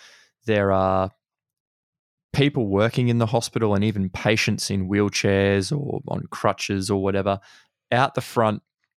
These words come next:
of the hospital, <laughs> smoking cigarettes and drinking coffee. And it's like,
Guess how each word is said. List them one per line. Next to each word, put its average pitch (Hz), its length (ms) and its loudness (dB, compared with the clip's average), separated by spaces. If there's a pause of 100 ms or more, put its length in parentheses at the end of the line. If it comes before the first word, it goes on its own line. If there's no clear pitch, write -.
(180)
of 107 500 0 (640)
the 110 80 -4
hospital, 120 500 -2 (460)
<laughs> - 420 -20
smoking 131 720 0
cigarettes 127 800 -2 (420)
and 110 160 0
drinking 107 520 0
coffee. - 520 -4 (380)
And 107 160 -4
it's - 160 -6
like, 113 300 0